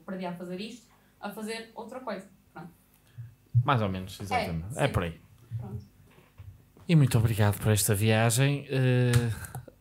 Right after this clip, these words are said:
Speaker 2: aquele like, aquele comentário de suporte, aquele lencinho branco. Ah, há emoji lencinho branco, pode haver.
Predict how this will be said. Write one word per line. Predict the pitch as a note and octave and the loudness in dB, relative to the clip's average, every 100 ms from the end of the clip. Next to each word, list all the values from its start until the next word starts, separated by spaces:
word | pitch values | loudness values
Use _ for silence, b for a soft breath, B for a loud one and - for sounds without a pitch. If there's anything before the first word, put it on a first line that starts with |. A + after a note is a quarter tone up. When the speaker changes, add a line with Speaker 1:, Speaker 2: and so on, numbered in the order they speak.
| - | -8
Speaker 2:
aquele | - C#3+ F2+ | -2 0 0
like, | E2+ E2+ E2 | 0 -2 -2
aquele | B2+ B2 | -2 -2
comentário | A#2 - G2+ F#2 F2+ F2 | -4 -6 -8 -6 -4 -4
de | E2 | -6
suporte, | - - E2+ E2+ D3 | -10 -6 -4 0 0
aquele | C#3 D#3 | 2 4
lencinho | C3+ B2+ A2+ | 4 4 2
branco. | F#2+ F2+ D#3 | 2 0 2
Ah, | F#3 F#3 C3+ | 4 4 4
há | - D3+ | 4 4
emoji | A#2 C3+ C3 | 6 6 6
lencinho | A#2+ A2+ G#2+ G#2 | 4 2 0 0
branco, | F2+ G2+ | 0 -2
pode | C3 D#3+ | 2 2
haver. | F2 D#2+ D#2 | 2 2 0